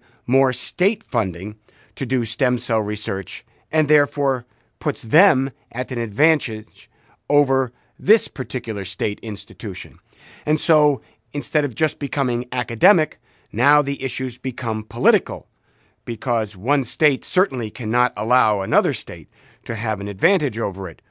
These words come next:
or to get ahead of it. It doesn't look good, and it doesn't look good for the political figures. So they too then respond. And how they respond, of course, is going to depend upon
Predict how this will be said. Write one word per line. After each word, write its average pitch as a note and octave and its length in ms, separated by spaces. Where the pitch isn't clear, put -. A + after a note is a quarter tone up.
or D3 160
to C3 120
get A2 180
ahead B2 260
of G2 120
it. - 160
It - 120
doesn't A2 280
look F3 220
good, F#2+ 320
and G3+ 120
it E3+ 120
doesn't C3 320
look A#2 160
good A2 200
for A2+ 120
the A2+ 80
political G2+ 600
figures. B2+ 600
So G#3 160
they A3 180
too B3 300
then G#2 460
respond. A#2+ 720
And D#3 340
how A#3+ 260
they F3 160
respond, C3 580
of E3+ 160
course, F#3 320
is F3 140
going G3+ 160
to F#3+ 60
depend E3 420
upon C#3 440